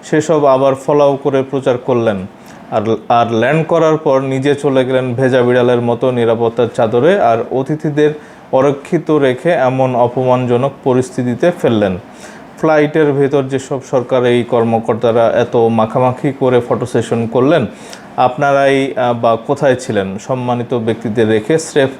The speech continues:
হাওয়া হয়ে গেলেন। Shame on you all। তো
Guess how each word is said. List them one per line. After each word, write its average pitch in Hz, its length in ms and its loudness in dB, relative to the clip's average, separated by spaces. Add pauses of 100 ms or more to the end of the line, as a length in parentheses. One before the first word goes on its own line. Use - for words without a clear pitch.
(360)
হাওয়া 151 280 4
হয়ে 135 240 2
গেলেন। 95 320 -8 (580)
Shame 160 280 2
on 123 420 2
you 113 60 2
all। 110 440 0 (840)
তো 147 240 2